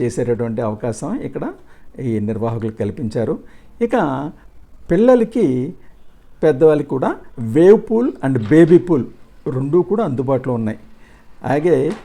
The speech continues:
మరి ఈ సముద్రం నుంచి వచ్చే అలలు ఏ విధంగా ఎత్తుగా వస్తాయో ఆ విధమైనటువంటి వేవ్, ఓషన్ నుంచి వచ్చేటువంటి, ఆ,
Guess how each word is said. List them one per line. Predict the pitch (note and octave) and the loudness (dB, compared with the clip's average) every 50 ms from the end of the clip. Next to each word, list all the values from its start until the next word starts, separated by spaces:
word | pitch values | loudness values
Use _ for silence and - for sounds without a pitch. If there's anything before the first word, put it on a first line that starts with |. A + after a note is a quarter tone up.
| - - - | -16 -8 -4
మరి | C#3+ C#3 C#3+ C3+ C3 B2+ B2+ C3 C3 C3+ - - - - - - - - | 0 0 2 2 2 2 2 0 -2 -6 -8 -12 -18 -20 -20 -20 -12 -8
ఈ | B2 B2 A#2+ A#2 A#2 A#2+ C3 B2+ - - - - - - | -6 -4 -4 -4 -4 -6 -8 -10 -10 -12 -12 -10 -6 -4
సముద్రం | - F#3 G3 A3 G#3+ A#3 G#3+ G#3+ | -2 0 0 2 2 2 2 2
నుంచి | G#3 G#3 F3+ A3 G3 | 0 0 0 0 0
వచ్చే | F#3+ - G3+ | 0 2 2
అలలు | D#3+ D#3+ F3+ F3+ E3 D#3 | 2 4 4 2 2 2
ఏ | D#3+ D#3 | 2 0
విధంగా | E3 D#3 F3+ E3+ E3+ E3+ | 0 -2 -2 -2 -2 -2
ఎత్తుగా | C#3+ A2+ - E3 D#3+ E3+ D#3 | -4 -2 -2 -2 0 0 0
వస్తాయో | C#3+ D3 - E3+ E3+ D#3+ D#3+ E3+ D3 B2 B2+ - - - | 0 -2 -4 -4 -2 0 0 0 0 -2 -4 -6 -10 -8
ఆ | - C3+ C#3 C#3 | -6 -4 -2 -2
విధమైనటువంటి | C3 B2 F3 F#3 F#3 E3 C#3 D3+ C#3 C3 C3 B2 D#3+ C#3+ A#2+ | 0 0 -2 -2 -2 -4 -4 -6 -6 -6 -4 -4 -4 -4 -4
వేవ్, | G2+ G2+ B2 C#3+ D#3+ F3 F3 - - D3 C3 A#2 C3+ D#3 | -4 -2 0 2 4 4 4 2 0 -4 -4 -2 0 -2
ఓషన్ | D#3+ - - F3+ | -2 -2 -4 -6
నుంచి | E3 D#3 D#3+ D3 | -6 -4 -6 -6
వచ్చేటువంటి, | - E3 D3+ D3 C3+ C3 B2+ D#3+ C#3 A#2+ A2+ A#2 D3+ - - - - - - - - - | -4 -4 -4 -4 -4 -4 -6 -6 -4 -4 -4 -6 -8 -10 -14 -20 -20 -20 -20 -16 -12 -8
ఆ, | C3 | -8